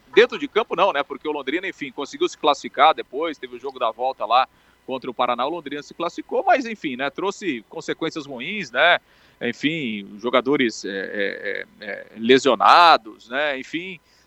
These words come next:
é, muitos problemas, né, então foi uma, uma situação que o Londrina acabou conseguindo, né, é, é, superar a, ao longo da competição e agora está aí na decisão pra enfrentar o Curitiba,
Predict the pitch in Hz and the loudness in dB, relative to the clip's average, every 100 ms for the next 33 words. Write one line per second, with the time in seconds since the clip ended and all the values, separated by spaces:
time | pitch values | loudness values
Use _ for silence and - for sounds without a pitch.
0 | _ 104 101 95 95 87 110 135 214 - | _ -10 -10 -10 -12 -14 -6 -2 -2 -4
1 | 175 131 123 175 185 127 135 156 143 151 | -2 0 2 2 0 -4 -6 -6 -6 -6
2 | 180 165 - 143 151 143 110 123 - 143 | -8 -14 -6 -4 0 0 0 -4 -2 -6
3 | - 131 131 147 143 143 110 123 135 - | -4 -12 -8 -8 -6 -8 -8 -4 -4 -6
4 | _ _ _ 120 - 123 123 131 120 - | _ _ _ 0 2 0 0 -2 -4 -6
5 | 147 143 123 110 147 160 113 123 123 101 | -10 -10 -12 -10 -10 -6 -4 -2 -2 -4
6 | 101 101 101 - 104 - - - 143 160 | -6 -8 -8 -10 -10 -10 -12 -8 0 2
7 | 113 123 156 - _ - - 110 95 127 | 6 6 6 0 _ -20 -6 -4 0 -2
8 | 127 127 127 123 - 143 - 170 - 175 | -2 -6 -4 -4 -4 -10 -8 -8 -4 -4
9 | 180 240 151 127 151 - 151 113 135 _ | -2 -4 -2 -2 -4 0 0 0 -6 _
10 | _ _ 135 131 135 - 117 107 131 - | _ _ -6 -4 -6 -8 -10 -8 -8 -6
11 | 123 - 135 120 123 123 185 190 135 139 | -6 -6 -10 -6 -6 -6 -10 -8 -10 -4
12 | 147 | -4